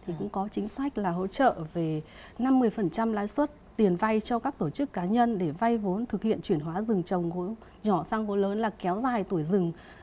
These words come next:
Speaker 1: từ, từ bảy năm tuổi sang mười năm tuổi. Thì mỗi diện tích rừng thực hiện chuyển hóa thì được vay một lần.
Speaker 2: Vâng.
Speaker 1: Mức cho vay có hỗ trợ lãi suất là tối đa là bảy mươi triệu đồng trên một H A.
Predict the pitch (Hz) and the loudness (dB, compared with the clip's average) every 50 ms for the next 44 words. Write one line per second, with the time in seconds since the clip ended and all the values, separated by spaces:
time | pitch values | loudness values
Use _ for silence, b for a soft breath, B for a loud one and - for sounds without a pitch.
0 | B - 196 190 180 185 180 175 175 170 170 - - - - - - 208 185 180 | B -4 -2 -2 0 0 0 0 -2 -2 -4 -8 -16 -20 -8 0 0 2 2 4
1 | 185 170 147 156 180 202 214 220 220 214 - - 254 208 160 143 151 - - 214 | 2 2 2 2 0 0 -2 -2 -4 -4 0 4 4 4 4 4 0 -4 -6 -6
2 | 208 208 208 208 214 208 196 170 175 196 202 196 - 233 196 156 143 143 - B | -4 -4 -2 0 2 2 2 2 2 0 -2 2 6 6 6 6 6 2 -4 B
3 | B B B B B B B B - 185 190 202 220 233 285 294 - - - 330 | B B B B B B B B -4 0 2 2 2 4 2 2 0 2 4 4
4 | 339 330 - 226 240 214 180 180 190 190 190 - 240 220 - - 175 - 180 143 | 4 4 6 6 6 8 6 4 2 0 0 2 2 2 2 0 -2 -2 -2 0
5 | 165 190 196 175 185 233 269 220 190 170 - - 208 220 214 202 180 170 180 208 | 0 0 -2 -2 0 0 0 0 0 -2 -2 -2 -2 0 0 0 2 4 4 4
6 | 196 147 - B B B B B B 180 262 311 311 - - 247 233 233 220 233 | 2 0 -4 B B B B B B 4 6 6 6 4 2 2 2 2 4 2
7 | 233 226 220 - - 220 233 233 - - 185 185 196 - - 269 269 269 240 208 | 0 0 0 -2 -4 -4 -2 -2 -4 -2 -2 -2 -2 -2 -2 -2 -2 0 0 0
8 | 196 175 165 - - 165 180 180 208 220 220 220 214 208 190 185 175 165 - 214 | 0 0 -2 -2 -4 -4 -4 -2 -2 -2 -2 -4 -4 -4 -4 -4 -2 0 2 2
9 | 185 160 156 185 202 214 208 - 226 202 180 180 170 160 156 - 214 208 196 180 | 2 2 2 0 0 -2 0 -2 -2 0 0 0 0 0 -2 -2 -2 -2 -2 -4
10 | 175 - 226 233 - 240 226 214 | -4 -6 -6 -4 -2 0 0 -2